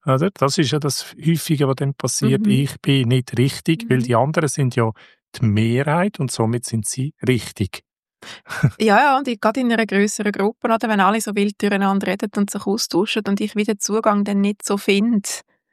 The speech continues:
Speaker 2: dann ist natürlich die, der erste Reflex schon zu denken, hey, was stimmt mit mir nicht? Warum kann ich mich da in die Gruppe nicht integrieren?
Speaker 1: Genau, ja. Ja. Ja. Also ist ja interessant, oder? Die anderen haben dann vielleicht das Gefühl, das ist eine arrogante Person.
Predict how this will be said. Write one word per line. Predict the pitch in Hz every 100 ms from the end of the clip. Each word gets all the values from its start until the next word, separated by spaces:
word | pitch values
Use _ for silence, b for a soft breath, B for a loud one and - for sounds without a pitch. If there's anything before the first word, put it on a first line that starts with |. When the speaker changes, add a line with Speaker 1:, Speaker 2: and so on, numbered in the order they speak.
| _ _ _ _ -
Speaker 2:
dann | 202
ist | 214 -
natürlich | 208 220 208 202
die, | 214 208
der | 202 185
erste | 214 - 214
Reflex | 208 - 208 208 -
schon | - 220
zu | -
denken, | 262 240 240 - 247 247 - _ _ -
hey, | 220 214 - _ _ _ _ _
was | 202 196
stimmt | - 202 202
mit | 202 -
mir | 190 214
nicht? | 262 220 196
Warum | 202 196
kann | - 190
ich | 233 -
mich | 240 -
da | 196 214
in |
die | 220 214
Gruppe | 190 214 -
nicht | 214 208
integrieren? | 202 202 202 - 170 180 196 180
Speaker 1:
Genau, | - 117 107 98 104
ja. | 101 104 - _ _ 143
Ja. | - - _ _ _ _ _
Ja. | 135 180 B B B _ _ _ -
Also | 131 151
ist | 123
ja | 139
interessant, | 139 123 123 120 127 151 175
oder? | 151 139
Die | 147 -
anderen | 123 123 151 185 190 175
haben | 165 160
dann | - 143
vielleicht | - 135 139 -
das | -
Gefühl, | - 135
das | 131 117
ist |
eine | 120 120
arrogante | 113 113 113 113 -
Person. | - 104 - - 113 202 202 208 196